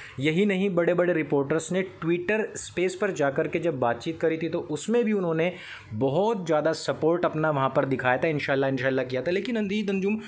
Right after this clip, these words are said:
उसके बारे में बात नहीं करते हैं और ना ही ये मुसलमानों से पूछते हैं कि ऐसे लोगों के ऊपर आपका क्या विचार है। साथ ही साथ ये जब मुसलमानों के बीच में जाते हैं, तालिबान के लिए ऐसे शब्द इन मुसलमानों ने क्या कह दिया।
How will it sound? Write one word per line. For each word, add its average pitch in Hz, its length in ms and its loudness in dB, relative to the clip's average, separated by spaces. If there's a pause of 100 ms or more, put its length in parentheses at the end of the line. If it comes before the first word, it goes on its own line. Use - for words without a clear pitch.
(240)
उसके 180 220 -2
बारे 175 200 2
में 170 80 -2
बात 165 220 0
नहीं 147 280 0
करते 175 300 0
हैं 180 120 0
और 170 180 0
ना 143 120 0
ही 156 100 -2
ये 165 100 0
मुसलमानों 151 440 0
से 151 100 -4
पूछते 135 360 -4
हैं 170 100 -2
कि 170 80 -2
ऐसे 143 220 -2
लोगों 147 240 0
के 151 180 -2 (360)
ऊपर 147 260 0
आपका 139 220 0
क्या 139 220 0
विचार 127 400 2
है। 98 240 -2 (400)
साथ 190 320 0
ही 233 40 -2
साथ 220 300 0
ये 226 100 0
जब 214 140 2
मुसलमानों 160 640 2
के 190 120 0
बीच 170 240 -2
में 175 120 0
जाते 135 280 0
हैं, 135 140 -2
तालिबान 143 420 2
के 170 140 -4
लिए 151 140 0
ऐसे 143 200 -2
शब्द 139 300 -4
इन 143 100 0
मुसलमानों 131 440 -2
ने 139 120 -2
क्या 120 200 -2
कह 110 200 -4
दिया। 95 220 -6